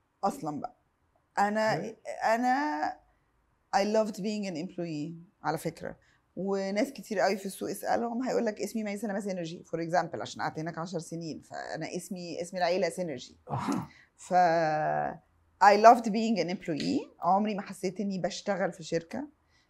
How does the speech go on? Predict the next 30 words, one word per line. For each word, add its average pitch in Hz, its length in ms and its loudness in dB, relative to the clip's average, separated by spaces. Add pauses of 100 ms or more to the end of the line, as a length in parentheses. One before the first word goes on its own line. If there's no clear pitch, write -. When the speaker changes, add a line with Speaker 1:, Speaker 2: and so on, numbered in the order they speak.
(220)
Speaker 1:
أي 320 260 8
حتة 240 240 -6
اشتغلت 214 380 -2
فيها 226 140 -2
كانت 202 180 -4
بتاعتي. 180 480 -4 (1120)
كنت - 260 -12
بحبها 196 560 0
وبديها 196 840 0
مش 185 260 -6
ال 185 80 -2
hundred 180 440 -4
percent، 165 140 -4
ال 180 360 -2
thousand 170 640 0
percent. - 640 -6 (300)
Speaker 2:
أوكي. 151 160 -8 (240)
Speaker 1:
آه، 165 800 -2
وعلى 190 220 10
فكرة 254 220 2
مش 226 160 0
معنى 240 200 4
كده 247 200 0
إن 233 120 0
أنا 233 400 4
yes 220 280 4
employee، 202 840 -4
I 185 40 -2
say 226 300 0
no. 180 240 -4